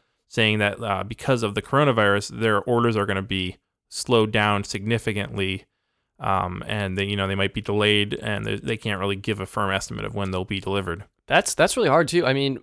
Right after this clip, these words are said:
Speaker 2: for some customers, it's hard to tell what kind of creative space they're in. If they need an action camera, this slowdown could just persuade them to get something else, like the GoPro Hero eight, like, another great action camera that could suit their needs,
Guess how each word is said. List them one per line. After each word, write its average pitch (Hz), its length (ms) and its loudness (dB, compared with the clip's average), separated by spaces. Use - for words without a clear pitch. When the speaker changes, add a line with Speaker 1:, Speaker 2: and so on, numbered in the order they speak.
Speaker 2:
for 143 140 -6
some 151 400 2
customers, 120 520 0
it's 117 120 -6
hard 131 180 2
to 120 80 -2
tell 123 320 2
what 113 140 0
kind 123 160 0
of 123 80 0
creative 123 540 0
space - 420 0
they're 127 220 2
in. 107 240 0
If 147 120 0
they 180 140 6
need 170 220 4
an 160 100 4
action 151 340 2
camera, 120 540 0
this - 300 0
slowdown 131 500 4
could 175 200 2
just 180 220 0
persuade 143 440 0
them 98 140 -4
to 107 60 -4
get 104 160 -2
something 117 280 -4
else, 139 200 2
like 107 120 -6
the 110 80 -8
GoPro 120 480 0
Hero 117 340 2
eight, 143 200 2
like, 117 140 -4
another 123 300 6
great 127 380 0
action 131 320 0
camera 117 300 0
that 107 180 0
could 131 320 2
suit - 260 -2
their 110 140 2
needs, 123 400 -2